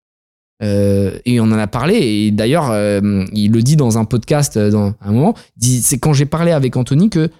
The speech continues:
j'ai capté que je pouvais viser beaucoup plus gros. » Et c'est ça que je kiffe. Si je pouvais, je prendrais chaque humain, euh, par la main en lui disant, « Vas-y, tu peux tout niquer. Fais-le. » Et, et j'ai, c'est marrant parce que j'ai un psy là qui me disait l'autre jour,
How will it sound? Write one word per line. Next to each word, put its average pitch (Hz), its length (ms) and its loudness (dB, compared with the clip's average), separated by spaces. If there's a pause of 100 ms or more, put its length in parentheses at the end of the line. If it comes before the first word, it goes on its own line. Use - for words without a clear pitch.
j'ai 120 140 -2
capté 180 320 -2
que - 80 -6
je - 60 -10
pouvais 147 260 0
viser 151 220 2
beaucoup 196 260 0
plus 208 140 0
gros. » 208 280 0 (280)
Et 156 40 -2
c'est 165 160 0
ça 208 220 0
que 175 80 0
je 143 80 2
kiffe. - 300 -10 (540)
Si - 160 0
je 151 100 -4
pouvais, 175 220 2
je 214 100 -2
prendrais 139 300 0
chaque - 340 -2
humain, 175 260 2 (1500)
euh, 110 100 0
par 160 180 -2
la 175 120 2
main 180 240 2
en 170 80 0
lui 143 80 2
disant, « 143 260 2
Vas-y, 147 240 2
tu - 160 -2
peux 156 140 0
tout 156 160 -2
niquer. 131 320 0 (420)
Fais-le. » 147 260 2 (300)
Et, 135 220 0
et 135 40 2
j'ai, 131 160 0
c'est 143 140 -2
marrant 180 160 2
parce 147 160 -2
que 127 100 -2
j'ai 117 160 2
un 123 140 0
psy - 240 0
là 139 120 2
qui 120 140 -4
me 123 80 4
disait 123 200 2
l'autre 127 160 2
jour, 165 300 0